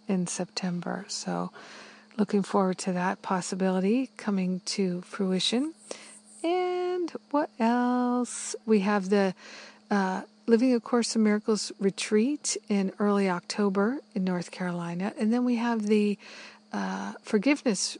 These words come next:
retreat in October in North Carolina. And then the New Year's reboot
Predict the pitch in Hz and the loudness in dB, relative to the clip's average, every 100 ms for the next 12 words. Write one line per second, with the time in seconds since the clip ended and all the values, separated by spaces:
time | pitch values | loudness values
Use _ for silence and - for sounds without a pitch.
0 | - 196 - 196 175 190 - - - - | -6 -4 -4 -4 -4 -6 -8 -10 -10 -6
1 | 196 185 185 - - 185 - - 196 175 | -4 -2 -4 -4 -4 -4 -6 -4 -2 0
2 | 175 190 - - 190 185 175 - 185 175 | -2 -4 -8 -4 -2 0 -4 -6 -6 -4
3 | 180 175 175 - 202 180 185 180 180 180 | -4 -6 -6 -6 -4 -2 -2 -2 -2 -2
4 | 175 - - _ 202 202 196 190 185 180 | -4 -10 -20 _ 2 4 4 2 0 -2
5 | - 196 196 175 190 185 | -4 2 2 2 0 0